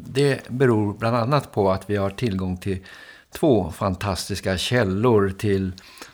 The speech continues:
den bohuslänska kustbefolkningens sägner från sjuttonhundratalet.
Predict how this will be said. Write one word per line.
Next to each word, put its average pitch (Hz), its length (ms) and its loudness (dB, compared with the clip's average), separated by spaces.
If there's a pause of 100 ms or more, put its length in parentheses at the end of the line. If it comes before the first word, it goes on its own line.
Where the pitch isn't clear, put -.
den 104 160 -2
bohuslänska 101 800 2
kustbefolkningens 104 1500 -2
sägner 92 460 0
från 92 300 -4
sjuttonhundratalet. - 1160 0